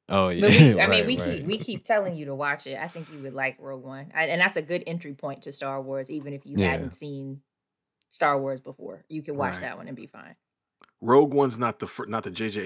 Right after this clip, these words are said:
Speaker 3: Abrams one, right? The first one?
Speaker 2: No,
Speaker 1: No, it's
Speaker 2: that's,
Speaker 1: Tony
Speaker 2: that's The Force
Speaker 1: Gilroy.
Speaker 2: Awakens.
Speaker 3: Okay,
Speaker 1: Yeah.
Speaker 3: so I've seen, like, half of that.
Speaker 2: No, Rogue One is better than that.
Speaker 3: I bet. I'm sure it
Speaker 1: Yeah,
Speaker 3: is.
Speaker 1: it's
Speaker 2: But
Speaker 1: one of the best
Speaker 2: basically,
Speaker 1: ones,
Speaker 2: Rogue
Speaker 1: yeah.
Speaker 2: One is the, um,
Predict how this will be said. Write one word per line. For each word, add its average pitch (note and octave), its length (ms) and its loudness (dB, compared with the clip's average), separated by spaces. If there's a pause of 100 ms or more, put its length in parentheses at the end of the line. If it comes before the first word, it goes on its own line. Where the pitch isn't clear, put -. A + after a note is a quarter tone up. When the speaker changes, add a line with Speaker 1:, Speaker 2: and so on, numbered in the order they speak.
Speaker 3:
Abrams F2 340 -8
one, E2+ 140 -18
right? F2+ 200 -14
The - 80 -20
first G2+ 260 -6
one? F3+ 140 0
Speaker 2:
No, F#3+ 120 6
Speaker 1:
No, D#3+ 160 8
it's E3 100 2
Speaker 2:
that's, F3 100 2
Speaker 1:
Tony F#3+ 320 2
Speaker 2:
that's F#3 220 0
The E3 140 -6
Force E3 260 0
Speaker 1:
Gilroy. F2+ 300 2
Speaker 2:
Awakens. E2 360 -6 (420)
Speaker 3:
Okay, - 300 -8
Speaker 1:
Yeah. E2 120 -2
Speaker 3:
so D#2+ 120 -6
I've F#2+ 140 -8
seen, G#2 220 -8
like, F2+ 160 -10
half F#2 260 -10
of D#2 60 -16
that. E2+ 240 -14 (1500)
Speaker 2:
No, D#3 320 -10
Rogue D#3 240 -6
One C#3+ 320 -14 (160)
is C#3+ 260 -18 (120)
better D#3 200 -16
than E3+ 160 -20
that. - 100 -20 (800)
Speaker 3:
I C3 80 -6
bet. A2+ 240 -8 (200)
I'm C3 80 -14
sure A2 240 -6
it G2 40 -2
Speaker 1:
Yeah, F#2+ 80 2
Speaker 3:
is. - 60 2
Speaker 1:
it's F#3+ 100 6
Speaker 2:
But - 60 -2
Speaker 1:
one A2 80 -2
of F#2 40 0
the G3 80 4
best G#3+ 120 2
Speaker 2:
basically, F#3+ 300 2
Speaker 1:
ones, E3+ 140 -2
Speaker 2:
Rogue G3 240 2
Speaker 1:
yeah. G3 60 -6
Speaker 2:
One G3 240 -2
is D#3+ 420 -8 (100)
the, D3+ 580 -10
um, D3 560 -2